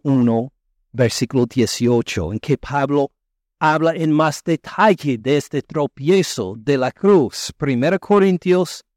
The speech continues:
uno, dieciocho. Dice la palabra de Dios, "Porque la palabra de la cruz", ¿qué es la palabra de la cruz? El evangelio, la prédica.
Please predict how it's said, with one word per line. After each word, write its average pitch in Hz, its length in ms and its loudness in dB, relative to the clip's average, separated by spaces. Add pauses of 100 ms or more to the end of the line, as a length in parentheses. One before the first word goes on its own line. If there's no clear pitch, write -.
(320)
uno, 165 460 2 (180)
dieciocho. 131 920 -2 (720)
Dice 170 340 -2
la 156 140 4
palabra 151 420 0
de 135 120 -2
Dios, 180 280 0
"Porque 139 440 -2
la 120 180 0
palabra 202 720 2
de 190 180 2
la 202 140 4
cruz", 160 480 0
¿qué 151 160 -2
es - 100 -4
la 151 140 0
palabra 139 460 0
de 139 120 0
la 120 140 0
cruz? 139 460 -2
El 123 140 -2
evangelio, 180 680 0
la 120 160 -2
prédica. 147 720 -2